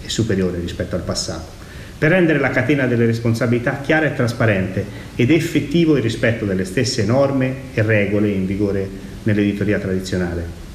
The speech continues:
Sono questi i binari di quella che io voglio definire la responsabilità reciproca, che devono guidare il sostegno pubblico all'editoria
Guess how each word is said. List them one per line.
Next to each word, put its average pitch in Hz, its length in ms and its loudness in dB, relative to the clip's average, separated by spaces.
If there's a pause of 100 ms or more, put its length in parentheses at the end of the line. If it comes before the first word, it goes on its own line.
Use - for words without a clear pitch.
(200)
Sono 135 260 0
questi 156 500 4
i 117 40 4
binari 120 400 4
di 113 100 0
quella 113 280 4
che 117 100 -2
io 120 240 6
voglio 113 280 4
definire 113 520 2
la 101 120 0
responsabilità 113 720 2
reciproca, 107 600 0 (340)
che 120 120 0
devono 113 540 4
guidare 123 340 4
il 113 80 2
sostegno 120 400 0
pubblico 135 440 2
all'editoria 113 880 2